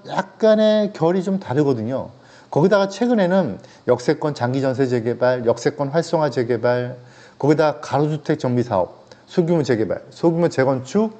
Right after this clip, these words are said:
이제 이런 복잡한 사업이 있다 보니까 법률 적용도 또 달라지는 거죠. 그러니까 구조례, 신조례 어떤 법을 적용시킬 것이냐, 거기에 따른 권리 산정 기준일은 어떻게 되느냐, 이 권리 산정 기준일 이후에 사면 되느냐 안 되느냐,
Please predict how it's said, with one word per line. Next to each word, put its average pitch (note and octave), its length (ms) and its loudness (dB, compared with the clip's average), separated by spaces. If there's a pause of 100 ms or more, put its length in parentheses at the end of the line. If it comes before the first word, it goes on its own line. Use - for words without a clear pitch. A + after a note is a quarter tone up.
(120)
이제 G#3 160 6
이런 A3 220 4
복잡한 A#3+ 440 -2
사업이 A#3+ 260 2
있다 G3+ 200 2
보니까 F3+ 460 0
법률 A3+ 420 2
적용도 F#3+ 420 2
또 G3 160 0
달라지는 D3 520 0
거죠. A2 300 0
그러니까 C#3+ 280 -2
구조례, D3+ 600 4
신조례 D3+ 460 2
어떤 D#3 340 2
법을 C#3+ 240 0
적용시킬 A#2+ 480 -8
것이냐, A2 500 -2 (140)
거기에 E3 380 0
따른 D#3+ 260 0
권리 D3 240 0
산정 D#3 320 -2
기준일은 C3 360 -2
어떻게 E3 240 0
되느냐, A2 380 -4 (280)
이 C#3 100 2
권리 C#3 260 0
산정 E3 300 0
기준일 D3+ 480 0
이후에 C3+ 480 2 (280)
사면 F#3+ 520 0
되느냐 C3+ 440 2
안 A#2 200 -2
되느냐, A#2+ 640 0